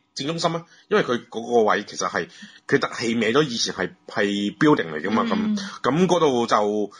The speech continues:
Speaker 1: 即係你話，其實如果你話分分鐘再畫呢，你可能而家係嗰個公廁個位，可能都有地下通道嘅喎，
Speaker 2: <laughs>
Speaker 1: 因為個公廁個位以前都係 building 嚟嘅喎。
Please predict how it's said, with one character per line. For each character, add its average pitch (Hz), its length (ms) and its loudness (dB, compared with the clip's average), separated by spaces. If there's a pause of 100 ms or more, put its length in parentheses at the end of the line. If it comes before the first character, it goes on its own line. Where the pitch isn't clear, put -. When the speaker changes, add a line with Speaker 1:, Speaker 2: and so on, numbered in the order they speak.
(160)
Speaker 1:
即 214 80 0
係 170 120 0
你 135 100 2
話， 117 360 2 (340)
其 127 120 -6
實 131 160 -6
如 104 120 -4
果 151 100 2
你 151 60 2
話 123 260 0 (140)
分 180 160 2
分 180 100 0
鐘 143 180 0
再 127 120 2
畫 107 260 0
呢， 135 140 0
你 139 40 0 (120)
可 110 100 2
能 90 120 -4
而 90 80 -8
家 131 120 0
係 131 140 0
嗰 107 120 -10
個 107 200 -2 (300)
公 156 200 -2
廁 107 280 0
個 120 80 -2
位， 101 240 4
可 127 80 0
能 90 100 -4
都 135 180 0
有 107 100 4
地 107 100 2
下 95 60 2
通 110 180 -2
道 110 80 -2
嘅 85 260 -4
喎， - 20 -20 (140)
Speaker 2:
<laughs> - 140 -10
Speaker 1:
因 233 60 4
為 196 60 2
個 - 180 -16
公 220 200 0
廁 180 140 2
個 151 100 2
位 127 140 4
以 120 80 -6
前 101 240 -10
都 175 80 0
係 139 100 -2
building 147 300 -2
嚟 82 120 -6
嘅 82 40 -12
喎。 90 300 -4